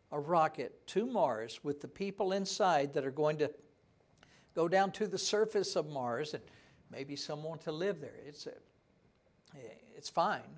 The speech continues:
I just want to tell you, they probably don't have a Walmart there, so you better think twice. But if someone does, they need to protect them. Well, how can you protect them?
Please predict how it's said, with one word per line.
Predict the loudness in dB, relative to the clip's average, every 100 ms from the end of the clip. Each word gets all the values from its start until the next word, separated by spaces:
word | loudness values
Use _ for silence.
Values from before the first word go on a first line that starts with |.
| -14
I | -12
just | -10 -6
want | -6 -4
to | -2
tell | 0
you, | -2
they | -4 -4
probably | -2 0 0
don't | -2 -4
have | -6
a | -6
Walmart | -2 0 0 -4 -10
there, | -12 -12
so | -8 -6
you |
better | -2 -2 -2
think | -2 -4
twice. | -2 0 0 -4 -20 _ _ _ _ _ -20 -20 -20 _ _ _ -20 _ _ 6
But | 8 8 6
if | 4 4
someone | 2 0 0 2 2 2
does, | 2 2 0 -2
they | 0
need | 2 0
to | -2
protect | 2 2 4
them. | 0 -2
Well, |
how | 0 0
can | 0 -4
you | -6
protect | -8 -6 -6
them? | -6